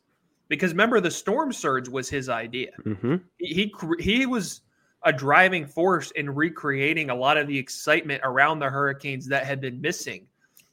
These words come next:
Speaker 2: Mm-hmm.
Speaker 1: throughout the playoff drought. So no, I mean, the impact that Justin Williams made in just one season on the direction that the Hurricanes are going today is really immeasurable.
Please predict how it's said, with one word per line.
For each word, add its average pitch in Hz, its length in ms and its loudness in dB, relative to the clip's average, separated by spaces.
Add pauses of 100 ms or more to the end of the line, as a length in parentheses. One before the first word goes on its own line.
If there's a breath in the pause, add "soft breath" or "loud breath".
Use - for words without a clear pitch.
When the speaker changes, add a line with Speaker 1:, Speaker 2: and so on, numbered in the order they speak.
Speaker 2:
Mm-hmm. 135 140 0
Speaker 1:
throughout 131 320 6
the - 80 -12 (100)
playoff 120 340 0
drought. 123 300 -4
So - 100 -8
no, 156 160 4
I 139 80 6
mean, 139 220 -4 (360 soft breath)
the 175 180 4
impact 240 540 2
that 165 160 -2
Justin 165 460 -2
Williams 139 440 -2
made 131 340 0
in 131 180 -6
just 131 220 -10
one 131 340 -4
season 127 480 -8
on 127 260 -2
the 131 80 -4
direction 123 560 -2
that 117 140 -10
the 120 80 -8
Hurricanes 120 520 -6
are 113 60 -8
going 120 320 -10
today 123 360 -10
is 110 200 -8
really 123 320 -4
immeasurable. 120 720 -16